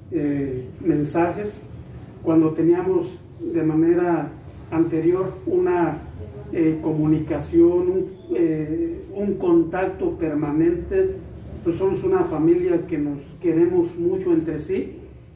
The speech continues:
y nos gusta convivir entre hermanos. Entonces esto nos ha distanciado de manera grave, pero vuelvo a, a repetir, el licenciado, es, eh, una experiencia donde nos hace sentir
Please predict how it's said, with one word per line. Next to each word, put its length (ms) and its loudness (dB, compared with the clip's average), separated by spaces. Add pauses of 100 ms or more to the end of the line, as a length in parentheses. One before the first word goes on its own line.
(120)
y 100 0
nos 240 2
gusta 380 -4
convivir 480 2
entre 260 2
hermanos. 360 -4 (320)
Entonces 500 -6
esto 420 -2 (480)
nos 300 2
ha 120 0
distanciado 560 0
de 80 2
manera 380 4
grave, 280 -2 (100)
pero 280 0 (800)
vuelvo 400 2
a, 500 -2
a 40 -4
repetir, 760 -2
el 200 2
licenciado, 460 2
es, 260 -4 (720)
eh, 320 2
una 180 2
experiencia 720 2
donde 400 2
nos 340 -2 (120)
hace 400 -4 (260)
sentir 720 -2